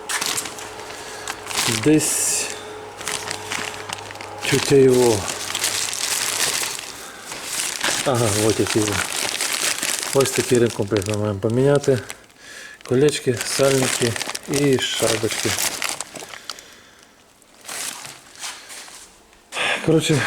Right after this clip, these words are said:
я вже не знаю. Буду, коротше, зараз бавитися, поки мені часу стане і здоров'я. Може, десь якийсь момент покажу, якщо щось буде, якісь приколи. Е, більше показувати нема про що.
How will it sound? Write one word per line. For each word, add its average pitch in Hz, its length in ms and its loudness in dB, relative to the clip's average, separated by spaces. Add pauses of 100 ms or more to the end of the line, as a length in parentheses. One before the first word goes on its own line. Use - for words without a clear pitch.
(540)
я 147 240 8
вже 120 100 2
не 123 140 0
знаю. 113 360 0 (340)
Буду, 139 300 4
коротше, 135 320 4
зараз 120 240 6
бавитися, 117 520 2
поки 117 300 -2
мені 113 220 0 (100)
часу 151 300 2
стане 131 380 2 (720)
і 135 60 4
здоров'я. 127 360 6
Може, 135 400 4
десь 127 240 4
якийсь - 220 -4
момент 123 320 2
покажу, 123 380 4
якщо 143 180 4
щось 123 280 -4
буде, 127 160 6
якісь 120 220 0
приколи. 123 480 4 (960)
Е, 127 440 6
більше 135 340 4
показувати 135 420 2
нема 127 240 4
про 131 140 2
що. 156 320 4